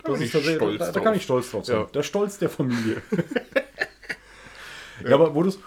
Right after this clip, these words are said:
Speaker 2: wo du's grad sagst jetzt, also wo du von dem Konzert, äh, erzählt hattest, ist mir tatsächlich noch was eingefallen. Äh, ein Konzert, das auch ziemlich crazy war, äh, war von der Band Guter Lachs.
Speaker 1: Ja, okay.
Speaker 2: Mhm.
Speaker 1: Ja,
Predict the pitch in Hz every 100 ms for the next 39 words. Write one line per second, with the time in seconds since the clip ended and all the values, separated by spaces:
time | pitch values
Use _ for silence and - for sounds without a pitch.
0 | - 120 165 185 147 135 127 131 - 170
1 | - 127 127 135 143 143 135 - 120 147
2 | 147 - 123 131 123 147 147 131 - -
3 | - 131 151 156 - 147 151 143 147 143
4 | 147 - 147 156 - 127 131 143 135 143
5 | 131 - 127 - 156 156 - - 120 104
6 | 120 123 113 107 156 - - - - -
7 | _ - 117 117 117 113 120 147 123 120
8 | 120 135 208 - 98 82 85 - - -
9 | - - 104 - - 110 113 170 185 127